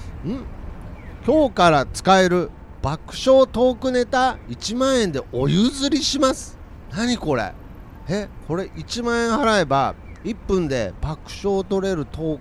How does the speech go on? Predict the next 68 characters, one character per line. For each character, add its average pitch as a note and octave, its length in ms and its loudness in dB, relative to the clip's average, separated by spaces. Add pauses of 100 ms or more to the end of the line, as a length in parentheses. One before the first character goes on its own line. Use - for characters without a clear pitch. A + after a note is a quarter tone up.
(120)
ク A#2 200 -4
を G#2 60 -4
教 F3 220 -4
え E3+ 80 -2
て - 100 -4
く E3 120 -12
れ F3 80 -6
る E3+ 40 -6
っ - 40 -12
て G#2+ 100 -12
こ F2+ 100 -8
と E2 60 -14
か D2+ 100 -16 (720)
な。 - 80 0
何 A3 180 4
こ - 160 -4
の C3 120 -2
サ B2 140 2
ー - 20 0
ビ G2+ 100 -6
ス？ F2+ 220 -12 (320)
面 C#3+ 180 2
白。 F#3 340 2 (1000)
あ C#3+ 160 -4
の、 E3+ 140 -2
す F#3+ 120 2
い G3+ 40 6
ま G#3 120 4
せ F3+ 180 2
ん。 - 60 -8 (600)
こ E3+ 120 -4
の F#3+ 160 -4 (100)
一 D4 160 0
分 F3 460 -4
で D3+ 260 0
爆 B2 420 -8
笑 G#3 160 -2
取 G3 240 -4
れ G3+ 120 0
る D#3+ 100 -4
ト D#3+ 380 -2
ー - 100 -12
ク A2+ 140 -10
っ - 20 -8
て - 240 -16
や F#2 140 -8
つ - 120 -18
や F2+ 100 -10
っ - 40 -16
て A#2 160 -8
み A#2 100 -6
た B2+ 140 0
い A#2 60 -2
ん - 20 -6
で G2 60 -8
す - 100 -16
け G2 100 -10
ど、 E2+ 120 -10
ど C#3 240 -8
う D#3+ 60 -6
す - 200 -6
れ C#3+ 140 0
ば A#2+ 180 0
い A2 280 -2
い G#2 40 -8
で F#2 120 -6
す - 140 -20
か？ D#2 380 -14